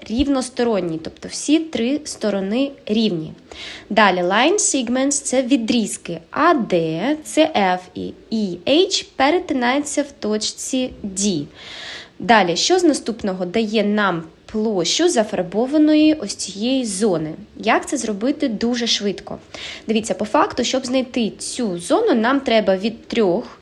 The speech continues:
тобто це площа ось цього квадрату, відняти площу, м, minus, да, area ось цього трикутника A H D.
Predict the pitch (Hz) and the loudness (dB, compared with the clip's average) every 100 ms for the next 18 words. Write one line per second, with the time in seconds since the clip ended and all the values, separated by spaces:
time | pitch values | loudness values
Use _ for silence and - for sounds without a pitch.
0 | _ 214 233 220 226 - 240 233 - 196 | _ -6 -4 -6 -8 -2 0 2 2 0
1 | 202 - 208 202 - 196 196 170 165 311 | -2 -4 -4 -4 -4 -2 2 0 2 2
2 | 392 - - - 196 190 233 370 339 233 | 2 -2 -14 -8 -4 0 2 2 0 -4
3 | 233 277 370 - 247 185 180 - - - | -2 2 2 2 2 0 -2 -10 -16 -6
4 | 214 208 202 190 180 175 - 156 254 302 | -2 -2 0 2 0 0 0 0 2 4
5 | 320 330 330 - 214 - 302 302 277 233 | 4 4 2 -4 -6 0 0 0 -6 -6
6 | 220 185 175 - 240 285 - 226 220 175 | -8 -8 -6 -4 0 0 0 -2 -4 -6
7 | 196 170 | -4 -4